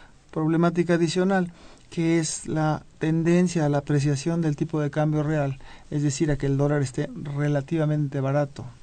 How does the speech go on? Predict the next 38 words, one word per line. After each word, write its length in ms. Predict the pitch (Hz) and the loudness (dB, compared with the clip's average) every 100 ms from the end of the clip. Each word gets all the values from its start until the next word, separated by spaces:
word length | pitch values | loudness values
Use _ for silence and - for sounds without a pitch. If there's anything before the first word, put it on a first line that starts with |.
| - - - - | -20 -20 -20 -12
y 40 | 147 | -6
las 160 | 131 | -2
importaciones 640 | 135 139 139 135 151 143 139 | -2 -2 -4 0 0 0 0
relativamente 800 | 143 139 135 156 147 147 147 151 | 2 0 0 0 2 2 0 0
baratas. 380 | 151 151 143 143 - | 0 0 -4 -12 -16
Entonces 200 | - - | -20 -12
tienes 240 | - 277 - | -2 -2 -2
tres 320 | 226 254 254 | 0 0 2
elementos 680 | 254 214 190 170 156 - 151 - - - | 2 4 4 4 2 -4 -8 -12 -20 -8
que 100 | - | -2
hacen 260 | 196 214 196 | 0 0 0
muy 200 | 208 214 | 0 0
difícil 580 | 196 185 160 - 151 - - - - - | 0 0 -2 -2 -6 -6 -18 -20 -20 -4
tener 420 | 165 165 170 170 170 - - | 0 2 2 2 -4 -10 -4
esta 240 | 160 - | -2 -2
economía 460 | 170 160 156 160 156 | -2 -2 0 0 0
tan 260 | 160 165 | 0 0
dinámica 540 | 160 160 156 156 156 151 | 2 0 0 -2 -4 -6
como 320 | - 147 139 | -2 0 2
debería 320 | 147 147 147 | 2 2 2
de 60 | 139 | 0
haber 180 | 143 | 0
sido. 260 | 135 175 131 | 0 -2 -2
O 40 | |
sea, 180 | 120 139 - - - | -6 -10 -12 -20 -16
sí 300 | - 202 202 | -4 -2 0
crecieron 420 | 190 180 185 175 | -2 0 0 0
las 160 | 160 151 | 0 -6
exportaciones, 880 | - 165 151 170 156 202 202 185 - - - | -6 -6 -2 -2 0 -2 -2 -6 -12 -20 -6
pero 180 | 170 156 | -2 0
faltaron 500 | - 160 151 170 170 | 2 0 2 0 2
estos 320 | 170 - 151 | 0 -2 -6
tres 260 | - 160 151 | 0 0 2
elementos 460 | 160 156 156 147 | 0 0 0 -4
sumado 480 | - 160 160 180 190 | -2 0 2 2 2
al 100 | 160 | -2
que 80 | - | -2
estaba 420 | - 165 151 147 | -2 0 0 -2